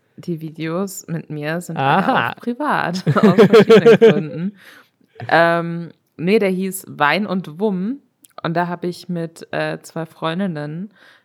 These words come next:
Speaker 1: äh, sehr viel Wein getrunken und währenddessen Videospiele gespielt. Ähm, es war schön. Das war sehr schön. Ähm,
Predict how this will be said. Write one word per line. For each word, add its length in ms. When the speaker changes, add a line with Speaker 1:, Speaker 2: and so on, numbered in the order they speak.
Speaker 1:
äh, 160
sehr 160
viel 180
Wein 220
getrunken 440
und 160
währenddessen 440
Videospiele 800
gespielt. 680
Ähm, 320
es 160
war 80
schön. 480
Das 180
war 120
sehr 180
schön. 400
Ähm, 580